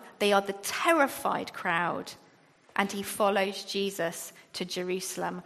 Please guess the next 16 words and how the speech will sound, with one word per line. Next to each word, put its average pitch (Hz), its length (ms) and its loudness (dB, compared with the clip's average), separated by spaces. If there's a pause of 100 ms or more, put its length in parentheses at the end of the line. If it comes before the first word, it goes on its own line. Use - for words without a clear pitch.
(160)
where 185 200 0
we 175 120 -4
know 180 540 0 (300)
that 180 120 -4
he 180 240 -6
will, 175 220 -8 (500)
that - 180 0
Jesus - 460 -6
will 185 500 2 (280)
be 185 160 -2
rejected 254 800 0 (200)
and 175 220 -8
beaten 233 640 0
and 180 180 -8
spat - 480 0
on 190 380 0